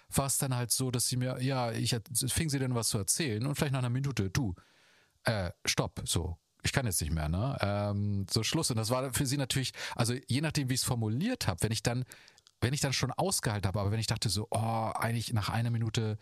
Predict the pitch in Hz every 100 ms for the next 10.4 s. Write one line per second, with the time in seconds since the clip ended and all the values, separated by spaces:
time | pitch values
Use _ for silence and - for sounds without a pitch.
0 | - - - - 107 98 - 73 85 90
1 | 104 107 104 98 87 101 - 120 - -
2 | 113 117 107 113 107 101 92 87 85 90
3 | - 123 123 110 101 98 95 - 101 -
4 | 127 117 127 113 107 95 85 - - 117
5 | 110 110 135 127 117 117 113 113 - 123
6 | 104 90 107 - - 127 120 - 131 175
7 | 151 139 165 143 123 123 165 151 _ -
8 | 143 151 117 123 107 - _ _ _ -
9 | - 165 151 151 139 147 135 143 123 117
10 | 123 131 - 127